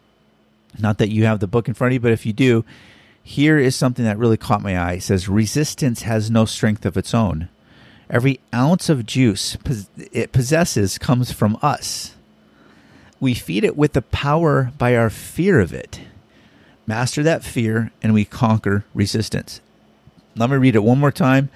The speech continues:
"Resistance has no strength of its own. Every ounce of juice it possesses comes from us. We feed it with power by our fear of it.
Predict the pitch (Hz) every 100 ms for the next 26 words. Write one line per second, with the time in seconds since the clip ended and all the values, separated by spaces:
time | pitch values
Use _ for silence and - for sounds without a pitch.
0 | - - - 101 156 156 147 117 - 110
1 | 117 113 - 123 107 95 101 - 101 -
2 | 101 _ _ _ - - _ _ _ _
3 | _ 127 139 160 - 131 147 - 113 -
4 | 127 - - 104 90 117 113 90 - 127
5 | 117 - 107 95 87 - - - 107 104
6 | - 135 139 - 120 - - 127 151 175
7 | - - - - - _ - 104 101 95
8 | - 110 92 - -